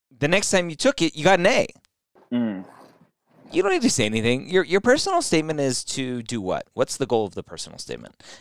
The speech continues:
Speaker 1: At least according to my story of, of <laughs> my, my book, um, The Pre-Med Playbook Guide to the Medical School Personal Statement. What's the goal of the personal statement?
Speaker 2: To kind of give more insight into you as a person outside of academics and, and outside of, you know,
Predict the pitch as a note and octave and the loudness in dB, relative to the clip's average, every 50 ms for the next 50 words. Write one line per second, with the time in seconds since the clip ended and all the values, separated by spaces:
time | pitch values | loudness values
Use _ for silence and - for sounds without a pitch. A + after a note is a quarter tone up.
0 | _ - G2 G#2 A2 G2 - A2 G2 - A2 G#2 G2 F2+ F2 - G2 F2+ F2 F2 | _ 0 0 2 2 0 -2 -6 -6 -4 -4 -4 -4 -4 -6 -6 -8 -8 -8 -4
1 | F#2+ G2+ G#2 G2+ - - G2 F#2 F#2 F2+ F2+ F2+ E2+ D#2+ - - _ - F2+ E2+ | -4 -2 -2 -2 -4 -6 -6 -6 -4 -2 -2 -4 -4 -6 -10 -16 _ -16 -16 -14
2 | F2+ - - - C#3 - - F3+ F#3+ F#3+ - - _ B2+ C3 A#2+ G#2+ C2 G#2 G#2+ | -14 -16 -8 -6 -6 -6 -6 -6 -8 -8 -8 -10 _ 0 0 0 0 -2 -2 -2
3 | G#2+ G#2 G2 F2+ C3 C3 A#2+ - - A#2 A2 - - - F#2 G#2 G2+ G2 F#2+ F2+ | -2 -2 0 2 2 4 4 2 -2 -8 -12 -12 -10 -6 -2 0 0 0 0 -2
4 | F2 E2+ F2 F2 D2+ F2 F#2+ - A#2 G#2+ F#2+ F#2 F2 - A2 G2 F#2 F2+ E2 - | -4 -6 -10 -14 -12 -12 -12 -8 -8 -6 -4 -4 -4 -2 -4 -2 -2 -4 -4 -2
5 | F2+ F2 F2+ - F#2+ F2+ E2 D#2 D2+ - - E2 - - E2+ - - A#2 A2 - | -2 -2 -2 -4 -8 -10 -10 -10 -12 -12 -14 -16 -16 -16 -18 -12 -10 -10 -10 -10
6 | F#2+ E2+ - - F2 F2+ F#2 G#2+ C3+ D#3+ - - G3+ E3+ C3 - A2 A2+ A#2 A2 | -10 -12 -10 -10 -10 -10 -4 -4 -4 -4 -2 -4 -6 -4 -2 -2 -2 -2 -2 -4
7 | F2+ F#2+ F#2 - B2 B2 - - - D#2+ - - - C2+ A1+ G1+ - _ _ _ | -6 -8 -8 -8 -6 -8 -8 -8 -12 -14 -14 -12 -12 -12 -12 -14 -20 _ _ _
8 | _ _ _ _ _ _ _ _ - - - _ _ _ _ - B2 A2+ - B2 | _ _ _ _ _ _ _ _ -20 -20 -20 _ _ _ _ -6 -4 -4 -2 -2
9 | A#2+ C3 C#3 C#3 C3 C#3 C#3+ C3 B2+ C3 B2+ - G2 B2+ - - - A#2 A2 - | 0 0 0 0 0 0 0 2 2 0 0 0 -2 -6 -6 -4 -6 -6 -6 -8
10 | - A2 A2 - - G#2+ G#2 A2 B2+ B2+ A2+ G2 F#2+ F#2+ - - A#2+ A#2+ - C3 | -10 -12 -12 -10 -10 -8 -6 -2 0 0 0 -2 -4 -8 -6 -4 -4 -4 -4 -6
11 | A2+ F2+ F#2+ G2+ - - - G#2 A2 A2+ G#2+ G2+ F#2+ - _ - - G#2 - - | -6 -4 -4 -6 -6 -6 -4 -2 0 0 0 -2 -6 -10 _ -4 -4 -4 -4 -6
12 | G2 - F2 G2 A2 G#2+ G2+ - - G2 G2 G2 - - G2 F2+ E2 F2 - - | -8 -8 -6 -6 -6 -6 -8 -10 -14 -14 -14 -14 -14 -14 -12 -10 -8 -8 -8 -8
13 | - - - G#2+ G#2+ G#2+ G#2 G2+ G2 G2 F#2 F#2 - - - - _ _ - A2+ | -10 -6 -2 0 2 2 0 0 0 -2 -4 -4 -10 -18 -20 -20 _ _ -8 -6
14 | A2 G2 F#2 F2 F2 - - | -4 -4 -4 -6 -6 -8 -12